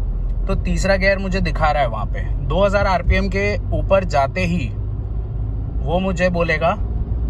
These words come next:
upshift करने के लिए। ये देखो, तो ये चीज़ भाई बहुत सही है। जो लोगों को इतना कोई knowledge नहीं है कब shifting करनी चाहिए gear की and all, और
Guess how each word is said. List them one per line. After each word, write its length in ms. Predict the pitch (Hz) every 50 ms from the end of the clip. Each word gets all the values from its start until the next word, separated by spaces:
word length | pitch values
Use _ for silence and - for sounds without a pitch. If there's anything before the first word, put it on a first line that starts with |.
| - - - - - - - - - - 165
upshift 460 | 175 175 - - - 190 175 - -
करने 300 | 175 143 123 120 120 110
के 100 | - 104
लिए। 140 | 98 - 110
ये 140 | 120 131 127
देखो, 240 | 113 104 - - - - - - - - - - - - - - - -
तो 60 | 220
ये 300 | 226 196 165 170 190 214
चीज़ 280 | 208 - 226 233 233 208
भाई 240 | 175 180 185 208 226
बहुत 460 | 202 156 147 151 143 135 202 214 -
सही 300 | - - 220 208 214 214
है। 320 | 104 - - - - - - - - - 123
जो 220 | 117 120 147 175 196
लोगों 260 | 208 214 202 202 214
को 100 | 190 214
इतना 260 | 208 190 - 202 202
कोई 280 | 202 185 202 202 208 208
knowledge 420 | 190 156 147 147 156 190 185 170
नहीं 160 | 185 196 196 196
है 120 | 196 196
कब 200 | 185 190 185 180
shifting 460 | - - 190 180 - - 190 190 190
करनी 260 | 180 175 175 180 185
चाहिए 220 | 180 - 180 180 175
gear 260 | 170 165 160 165 170
की 140 | 170 - 180
and 140 | 175 170 170
all, 200 | 170 175 180 175 - - - - - - - -
और 140 | 160 190